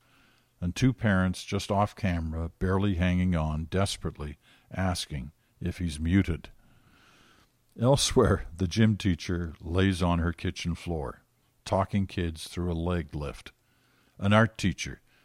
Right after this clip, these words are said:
sits in her front seat, a baby in the back, parked to teach the lesson, clearly coming from something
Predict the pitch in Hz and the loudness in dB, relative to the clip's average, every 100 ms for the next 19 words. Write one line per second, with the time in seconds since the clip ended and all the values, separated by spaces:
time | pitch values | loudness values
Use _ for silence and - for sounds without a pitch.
0 | _ - - 117 - 101 95 - 95 90 | _ -8 -2 0 2 2 2 2 0 0
1 | - 90 76 - _ _ _ _ - 98 | -2 -2 -4 -8 _ _ _ _ -6 0
2 | 110 107 101 98 90 78 90 80 - - | 4 4 6 4 4 0 -2 -2 -8 -16
3 | _ _ _ _ _ - 117 101 - - | _ _ _ _ _ 0 2 2 -4 -14
4 | 90 - 98 - - 95 87 90 87 - | -8 -2 -2 -4 -10 -6 -4 -4 -4 -8
5 | - _ _ - 117 110 104 104 - 90 | -12 _ _ -8 -2 0 2 -2 -2 -4
6 | 76 69 73 90 87 87 80 - 78 | -4 -8 -10 -8 -6 -6 -8 -8 -10